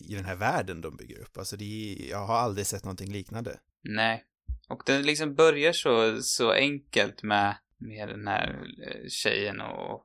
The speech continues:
Speaker 2: och hennes föräldrar som och är på väg till det här stället. De ska börja skolan, typ. Och sen så liksom bara vecklar sig den här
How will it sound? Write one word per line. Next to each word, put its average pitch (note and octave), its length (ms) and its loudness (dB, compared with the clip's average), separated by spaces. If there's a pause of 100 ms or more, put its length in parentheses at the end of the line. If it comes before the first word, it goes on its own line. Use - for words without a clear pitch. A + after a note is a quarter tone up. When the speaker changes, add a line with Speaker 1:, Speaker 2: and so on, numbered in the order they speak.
(140)
Speaker 2:
och - 80 -12
hennes G#2 320 -6
föräldrar G#2 400 2
som G2+ 320 -6 (220)
och - 180 -6
är - 40 0
på - 180 -10
väg G2+ 280 -2
till - 140 -6
det G2+ 60 -4
här G#2 60 -4
stället. - 400 -6
De G#2+ 120 -10
ska - 140 -8
börja G#2 220 0
skolan, G#2 540 -2
typ. - 180 -4 (460)
Och - 180 -6
sen G#2 380 2
så A2+ 220 -2
liksom A2 220 -4
bara G#2 220 4
vecklar B2 640 4
sig G#2 280 2
den G2 180 -6
här F#2+ 220 0